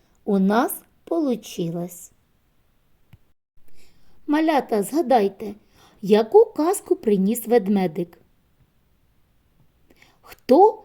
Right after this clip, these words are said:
серед героїв казки найвищий? А хто найнижчий? Хто стояв перед внучкою?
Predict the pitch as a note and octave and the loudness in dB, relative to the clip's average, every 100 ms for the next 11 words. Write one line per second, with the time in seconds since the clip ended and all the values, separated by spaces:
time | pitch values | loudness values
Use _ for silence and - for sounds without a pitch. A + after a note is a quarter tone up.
0 | _ - - G#3+ G#3+ F#3 A3+ A3 G#3+ G#3 | _ 0 4 6 6 6 6 8 8 6
1 | F#3 - _ F#3+ G#3+ F4 - - - _ | 4 -4 _ 0 0 0 -6 -10 -10 _
2 | _ _ F#3+ G3 C4+ F#4 D#4 B3 - - | _ _ 0 4 4 4 4 0 -6 -10
3 | C#4 - _ _ _ _ _ _ _ _ | -10 -10 _ _ _ _ _ _ _ _
4 | _ _ _ _ _ _ _ _ _ _ | _ _ _ _ _ _ _ _ _ _
5 | - G3+ - - A#3+ D#4 G#4+ A4+ G4 C4 | -6 -6 -8 -2 0 0 0 2 4 4
6 | G#3+ G#3 - C#4+ D#4+ - _ _ _ _ | 2 -4 -10 -8 -8 -10 _ _ _ _
7 | _ _ _ _ _ _ _ _ _ _ | _ _ _ _ _ _ _ _ _ _
8 | _ _ _ _ _ _ - - A#4 G#4+ | _ _ _ _ _ _ -20 -4 2 2
9 | A#3+ - A3+ G#3+ B3 F#4+ - _ _ - | 2 0 2 2 2 0 -2 _ _ -2
10 | A3 B3+ E4+ E4+ C4+ A#3 F#3+ - - F#3 | 2 2 2 0 0 0 0 -6 -10 -10
11 | F#3+ | -10